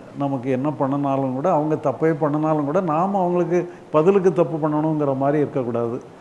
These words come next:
"இன்னா செய்தாரை ஒருத்தல் அவர் நானே நன்னையும் செய்து விடலுங்கிற" மாதிரி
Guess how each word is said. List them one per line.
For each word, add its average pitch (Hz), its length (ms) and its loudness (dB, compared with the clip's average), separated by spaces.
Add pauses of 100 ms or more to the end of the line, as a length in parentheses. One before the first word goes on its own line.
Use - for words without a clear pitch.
(240)
"இன்னா 156 380 4
செய்தாரை 151 500 4
ஒருத்தல் 147 400 2
அவர் 143 220 2
நானே 143 280 0
நன்னையும் 135 440 0
செய்து 139 180 2
விடலுங்கிற" 131 400 -2
மாதிரி 147 440 -2